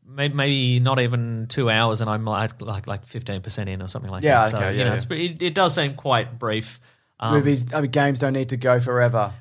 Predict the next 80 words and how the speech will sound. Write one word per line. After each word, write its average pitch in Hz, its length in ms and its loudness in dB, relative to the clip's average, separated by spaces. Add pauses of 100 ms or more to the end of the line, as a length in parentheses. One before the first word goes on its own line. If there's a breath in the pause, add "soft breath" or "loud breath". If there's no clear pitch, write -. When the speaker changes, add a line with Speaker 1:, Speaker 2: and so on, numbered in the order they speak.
Speaker 1:
Well, 285 100 -4
yeah, 151 280 4
I - 20 4
mean, 220 160 0
I 220 80 4
Speaker 2:
It's 220 80 -2
Speaker 1:
figure 214 180 0
Speaker 2:
fine. 113 300 2
Speaker 1:
if 214 80 2
it's 233 140 0
an 220 80 2
eight-hour 208 380 4
playthrough, 131 600 0
that's, 123 220 -2
like, 117 160 -2
ten 113 160 -2
bucks 101 240 -4
an 117 40 -4
hour. 135 200 -4
That's, 202 200 -10
you 165 60 -2
Speaker 2:
Yeah, 127 120 6
Speaker 1:
know, - 40 -2
that's, 120 160 -10
Speaker 2:
exactly. 143 180 -4
Speaker 1:
that's 139 100 4
a 123 40 -6
pretty 185 140 -2
good 185 100 0
Speaker 2:
And 190 140 4
Speaker 1:
deal. 196 80 0
Speaker 2:
you 185 40 -2
can, 160 280 0
you 160 100 -4
got 151 160 2
the 139 140 2
open 123 240 2
world 110 160 -2
stuff 104 240 -4
that 107 80 -10
you 107 100 -6
can 220 100 -2
Speaker 1:
Yeah, 190 100 4
yeah, 107 160 2
Speaker 2:
do. 101 40 -2
Speaker 1:
yeah. 101 80 -2
Speaker 2:
You 123 60 -2
can 147 100 -2
collect 147 300 2
all 135 100 4
the 120 80 0
drones 110 400 -2
that 107 100 -6
you 107 120 -4
want 104 180 0
or 98 60 -2
whatever 101 240 -2
you're 135 100 2
Speaker 1:
Yeah, 104 80 4
Speaker 2:
supposed 104 140 0
Speaker 1:
for 120 60 0
Speaker 2:
to - 40 -2
Speaker 1:
sure. 113 120 0
Speaker 2:
do 98 40 0
in 98 80 -4
these 98 160 -8
mov-, 101 220 -12 (160)
the 214 100 -20
Speaker 1:
Yeah, 101 120 -6
Speaker 2:
games 98 160 -4
or - 20 -4
Speaker 1:
yeah. 98 80 -4
Speaker 2:
whatever, 98 240 -6
yeah. 104 180 -10
Speaker 1:
And 226 140 2
it, 254 100 -8
you 294 80 0
know, 220 80 4
it's 220 140 0
pretty. 214 300 -4